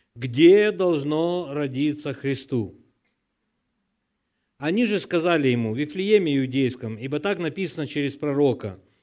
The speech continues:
„И ты, Вифлеем, земля Иудина, ничем не меньше воеводств Иудиных, ибо из тебя произойдёт вождь, который упасёт народ мой Израиля“». Тогда Ирод, тайно призвав волхвов,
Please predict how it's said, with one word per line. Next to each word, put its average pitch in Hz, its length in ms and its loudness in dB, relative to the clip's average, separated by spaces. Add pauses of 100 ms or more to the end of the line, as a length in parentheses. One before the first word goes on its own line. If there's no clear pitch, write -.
(180)
„И 156 140 -2
ты, 220 180 0
Вифлеем, 165 580 0
земля 127 360 0 (120)
Иудина, 131 580 -2 (260)
ничем 143 420 0
не 175 100 -2
меньше 165 520 -2 (260)
воеводств 143 640 2
Иудиных, 147 760 -2 (100)
ибо 131 220 0
из 120 140 -2
тебя 143 280 -2
произойдёт 151 580 0
вождь, 151 540 -2
который 117 380 -2
упасёт 123 480 -2
народ 139 300 -2
мой 131 280 -2 (120)
Израиля“». 107 580 -4 (500)
Тогда 156 280 0
Ирод, 190 640 2
тайно 170 380 0
призвав 143 560 0
волхвов, 135 680 0